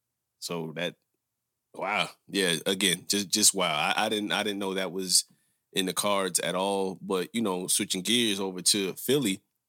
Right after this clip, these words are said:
and A J Brown, uh, I still didn't think that he would be one of the guys that would be available for us.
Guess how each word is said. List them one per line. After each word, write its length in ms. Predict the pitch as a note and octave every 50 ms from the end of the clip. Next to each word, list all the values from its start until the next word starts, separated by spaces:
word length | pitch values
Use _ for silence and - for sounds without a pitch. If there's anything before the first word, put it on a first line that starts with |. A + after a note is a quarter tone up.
| _ -
and 100 | G2+ -
A 160 | - A2+ A2 G#2
J 200 | - G#2 G2+ F#2+
Brown, 500 | E2+ F#2+ A2 B2+ B2+ A2+ G#2 G2 F#2+ - _ _ _ _ _ _ _ _ _ _ _ _
uh, 60 | - - - _ _ _ - -
I 60 | F#3+
still 340 | - - - - F#3+ G3+ F#3
didn't 280 | D#3 C#3+ B2+ C#3 B2+ -
think 260 | D#3+ D#3+ D3+ D3 - _ _ _ _ _ _ _ _ -
that 160 | C#3+ C#3 -
he 200 | - F3 G#3 G3+
would 240 | D#3+ C#3+ D3 C3+ C3
be 400 | C#3+ C#3+ C#3 C#3 C3 B2+ A#2+ - _ _ _ _ _ _
one 160 | - C#3 D3 D3
of 80 | C#3
the 60 | C3
guys 320 | B2 C#3+ C#3+ C#3 C3+ - -
that 160 | C#3+ C3 A#2+
would 140 | A#2+ A#2 A#2+
be 140 | C3 C3 B2
available 460 | A#2 B2+ C#3+ E3+ D#3 B2 A2+ A2 G#2
for 200 | - G#2 - -
us. 240 | G#2 G2 - -